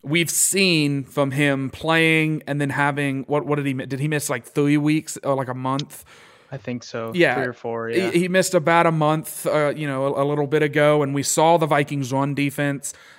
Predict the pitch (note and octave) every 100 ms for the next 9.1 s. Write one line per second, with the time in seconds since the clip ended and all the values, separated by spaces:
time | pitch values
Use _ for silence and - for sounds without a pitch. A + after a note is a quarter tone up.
0 | - A#3+ G3+ D3 - C3 A#2 G2+ - _
1 | - - B2+ A#2+ C#3+ D#3 - - C#3 D3
2 | C#3 - - D3 - D3+ D3+ E3 D3+ C#3
3 | A#2+ - - C#3+ C#3+ - C3+ C3 D#3+ C#3+
4 | C3 B2+ B2 A#2+ B2 A#2+ B2+ A#2 B2 B2
5 | B2 A#2+ C3 B2+ B2+ B2+ B2+ B2+ A#2+ B2+
6 | - - - D#3 F3 E3+ E3 D#3+ D#3 D#3+
7 | D3 C#3+ C#3 - D3 C3 B2 A#2 C#3 C#3+
8 | - - - _ - C3 C3 B2+ B2 A#2+